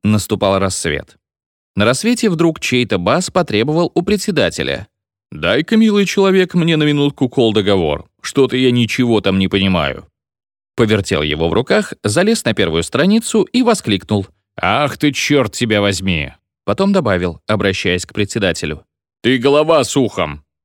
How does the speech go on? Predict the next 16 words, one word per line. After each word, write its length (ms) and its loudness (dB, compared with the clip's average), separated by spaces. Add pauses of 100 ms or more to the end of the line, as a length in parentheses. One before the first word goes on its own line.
(200)
«Это 240 0
вы 120 2
мне?» 380 0 (340)
удивился 600 0
председатель. 800 -2 (560)
«Тебе», 720 0 (240)
ответил 440 -2
бас. 360 -6 (360)
«Ты 120 2
что 240 0
читаешь?» 600 -2 (600)
«Кол-договор». 800 0 (600)
«Какого 560 2
года?» 600 0 (600)
Председатель 680 -2
побагровел, 840 -2